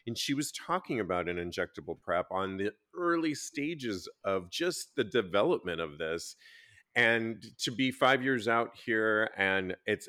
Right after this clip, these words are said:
actually this year in the U S, injectable prep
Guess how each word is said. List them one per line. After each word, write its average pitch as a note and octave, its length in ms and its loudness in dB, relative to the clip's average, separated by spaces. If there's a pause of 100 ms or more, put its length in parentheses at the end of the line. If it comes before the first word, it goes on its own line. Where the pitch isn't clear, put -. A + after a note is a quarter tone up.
actually G#2 460 2
this G#2 400 0
year G2+ 560 2
in A2 240 0
the D#3 100 0
U C#3 220 2
S, F#2 360 4
injectable G2+ 600 -6 (220)
prep A2 400 2